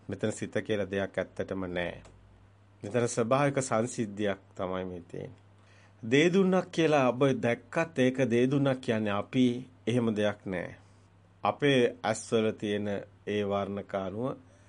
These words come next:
ඒ හැඩතල අනුව මේ අපි කියනවා වර්ණ හතක් ගැන. ඒක අපේ ස්-,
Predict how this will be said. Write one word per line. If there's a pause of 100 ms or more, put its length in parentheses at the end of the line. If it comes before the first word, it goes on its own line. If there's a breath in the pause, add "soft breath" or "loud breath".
(400 soft breath)
ඒ
හැඩතල
අනුව (420)
මේ
අපි
කියනවා (180)
වර්ණ
හතක්
ගැන. (1120 soft breath)
ඒක (300)
අපේ
ස්-,